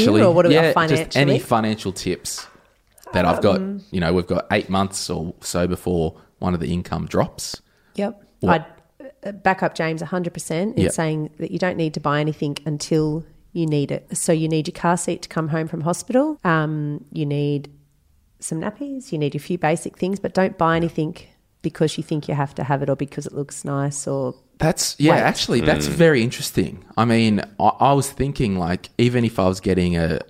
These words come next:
Speaker 1: a puppy or whatever, I'd
Speaker 2: Mm.
Speaker 1: probably just get the minimum
Speaker 2: Mm.
Speaker 1: and just work out, I'll buy something when the time comes that then I
Speaker 2: Yeah.
Speaker 1: need it.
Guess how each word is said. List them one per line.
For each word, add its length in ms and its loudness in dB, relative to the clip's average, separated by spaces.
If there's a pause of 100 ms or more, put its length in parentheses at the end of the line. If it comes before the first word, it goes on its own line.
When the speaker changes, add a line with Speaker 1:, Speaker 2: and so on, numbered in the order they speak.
(140)
Speaker 1:
a 80 -6
puppy 440 -2
or 80 0
whatever, 460 -4 (140)
I'd 120 -2
Speaker 2:
Mm. 40 -6
Speaker 1:
probably 240 2
just 160 -2
get 200 -4
the 100 -2
minimum 720 0
Speaker 2:
Mm. 220 -4
Speaker 1:
and 140 0
just 160 -2
work 360 4
out, 540 -2 (300)
I'll 100 0
buy 280 4
something 380 -4
when 300 0
the 100 -2
time 320 -4
comes 340 -4
that 220 -6 (180)
then 180 -2
I 60 2
Speaker 2:
Yeah. 60 -2
Speaker 1:
need 220 0
it. 160 0